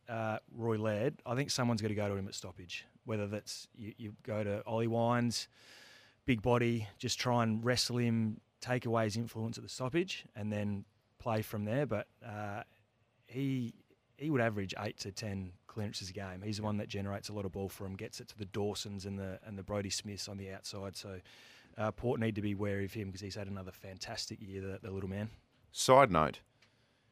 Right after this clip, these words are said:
Speaker 2: do you reckon tonight would bear selection for a couple of players in the All-Australian side? Do you reckon tonight it could come down to a good, strong, really good, strong game from Connor Rozee could get him in versus a really, really big, strong game from Roy Laird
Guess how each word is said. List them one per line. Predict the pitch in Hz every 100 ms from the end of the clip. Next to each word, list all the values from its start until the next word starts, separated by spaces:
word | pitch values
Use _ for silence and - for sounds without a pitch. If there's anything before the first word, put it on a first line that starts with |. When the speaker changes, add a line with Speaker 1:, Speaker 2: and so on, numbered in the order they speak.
| _ _ -
Speaker 2:
do |
you |
reckon | 117 135 101
tonight | 104 95 95 90
would | 90 90
bear | 80 87 87 85 85 78 - _
selection | - - 101 85 90 - 95 82 80
for | - 90
a |
couple | - - 90
of |
players | 90 82 80
in | 85
the |
All-Australian | 80 - 82 85
side? | - 131 - _ _ _ -
Do |
you | 101
reckon | 104
tonight | - 101 90
it | 87
could | - 92
come | 90 85
down | 82 80
to | - 82 87 101 - _ -
a | 80
good, | - 98 98
strong, | - - 92 90 104 -
really | 87 92 90
good, | 92
strong | - 92 87
game | 87 85 85
from | 82 82
Connor | 87 82
Rozee | 80 80 90 98
could | 98 80
get | 87
him | 82
in | 82 95 78 _ _ _ _ _ -
versus | 87 95 - 82
a | 80
really, | 78 87 90 87
really | 78 80 87 82 78
big, | - 90 80
strong | - 85 82
game | 78 78
from | - 78
Roy | 82 78
Laird | 80 78